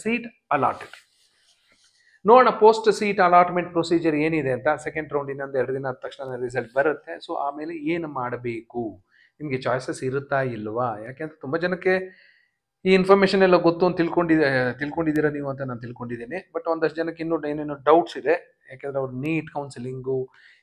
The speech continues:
ಕೆ-, ಸಿ ಇ ಟಿ ಕೌನ್ಸಿಲಿಂಗ್ ಎರಡೂ ಮಿಕ್ಸ್ ಮಾಡಿ ವಿಡಿಯೋಸ್ ನೋಡಿರಬಹುದು ಅನ್ಸುತ್ತೆ. So ಸೆಕೆಂಡ್ ರೌಂಡ್ ಸೀಟ್ ಅಲಾಟ್ ಆದಮೇಲೆ you definitely you will have choices. ಚಾಯ್ಸ್ ಒನ್, ಟೂ, ತ್ರೀ, ಫೋರ್ ನಿಮ್ಗೆ ಖಂಡಿತ ಇರುತ್ತೆ. ನಿಮ್ಗೆ ಇಷ್ಟ ಇಲ್ಲ ಅಂದ್ರೆ ಚಾಯ್ಸ್ ಫೋರ್ ಕೊಟ್ಟು ಎಕ್ಸಿಟ್ ಆಗ್ಬಹುದು.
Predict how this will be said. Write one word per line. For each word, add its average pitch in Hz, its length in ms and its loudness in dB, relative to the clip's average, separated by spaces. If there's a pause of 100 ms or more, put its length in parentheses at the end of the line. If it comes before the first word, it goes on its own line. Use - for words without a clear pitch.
(140)
ಕೆ-, 131 360 4
ಸಿ 185 220 2
ಇ - 20 4
ಟಿ 165 140 -2
ಕೌನ್ಸಿಲಿಂಗ್ 139 400 -6
ಎರಡೂ 127 180 -4
ಮಿಕ್ಸ್ 135 320 -10
ಮಾಡಿ 135 240 -4
ವಿಡಿಯೋಸ್ 123 360 -6
ನೋಡಿರಬಹುದು 113 640 -10
ಅನ್ಸುತ್ತೆ. - 580 -14 (640)
So 190 140 0
ಸೆಕೆಂಡ್ 220 300 2
ರೌಂಡ್ 220 220 4
ಸೀಟ್ 208 200 2
ಅಲಾಟ್ 180 260 8
ಆದಮೇಲೆ 170 360 4 (120)
you 170 100 2
definitely 160 720 -4
you 202 80 -2
will 151 160 -2
have 151 240 0
choices. 123 400 -4
ಚಾಯ್ಸ್ 139 280 -4
ಒನ್, 135 220 -8
ಟೂ, 131 220 -6
ತ್ರೀ, 123 140 -10
ಫೋರ್ 131 240 -8
ನಿಮ್ಗೆ 120 180 -14
ಖಂಡಿತ 117 540 -10
ಇರುತ್ತೆ. 98 840 -14
ನಿಮ್ಗೆ 151 180 -6
ಇಷ್ಟ - 160 -4
ಇಲ್ಲ 151 280 2
ಅಂದ್ರೆ 131 200 -2
ಚಾಯ್ಸ್ 139 300 -6
ಫೋರ್ 139 180 -2
ಕೊಟ್ಟು 127 240 -8
ಎಕ್ಸಿಟ್ 123 420 -8
ಆಗ್ಬಹುದು. 95 640 -12